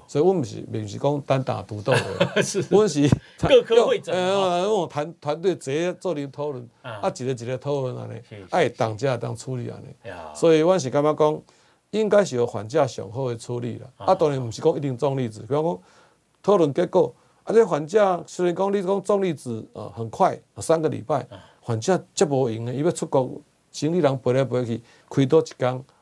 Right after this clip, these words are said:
Speaker 1: 哦，安尼。啊，毋过若年岁稍大，无适合开刀，
Speaker 2: 嗯。
Speaker 1: 反正各种选择啦。
Speaker 2: 对，对，
Speaker 1: 啊，
Speaker 2: 对。
Speaker 1: 我感觉是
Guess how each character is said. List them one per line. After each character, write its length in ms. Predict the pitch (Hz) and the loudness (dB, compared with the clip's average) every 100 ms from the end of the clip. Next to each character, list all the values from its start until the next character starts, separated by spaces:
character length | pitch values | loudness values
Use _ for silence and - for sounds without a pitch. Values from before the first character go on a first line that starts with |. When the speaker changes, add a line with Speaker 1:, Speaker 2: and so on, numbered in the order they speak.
| - | -12
Speaker 1:
哦， 260 | 95 110 107 | -6 -4 -2
安 120 | 120 | -2
尼。 80 | 120 | 2
啊， 140 | 196 | 2
毋 80 | 151 | 4
过 280 | 170 175 - _ _ | 2 2 -4 _ _
若 180 | 113 123 | -6 0
年 200 | 151 156 | 2 2
岁 140 | 127 | 0
稍 220 | 117 127 | 0 -4
大， 200 | 120 135 | -2 -4
无 220 | 131 131 117 | -4 -4 -6
适 200 | - 131 | -4 -6
合 60 | |
开 220 | - - 107 | -6 -8 -4
刀， 280 | 127 123 - | -2 -2 -2
Speaker 2:
嗯。 220 | 123 113 101 - | -6 -8 -10 -2
Speaker 1:
反 120 | 170 | 0
正 240 | 151 117 - _ - | 2 -2 -4 _ 2
各 160 | 185 | 2
种 220 | 156 127 135 | 4 0 -6
选 240 | 127 104 | -6 -8
择 180 | 107 104 | -10 -14
啦。 200 | - - _ | -14 -16 _
Speaker 2:
对， 200 | 117 95 - | -12 -12 -8
对， 100 | 98 | -2
Speaker 1:
啊， 100 | 135 | 2
Speaker 2:
对。 80 | |
Speaker 1:
我 140 | 170 175 | 2 4
感 160 | 170 | 2
觉 100 | 165 | 2
是 320 | 156 107 107 | 0 -4 -8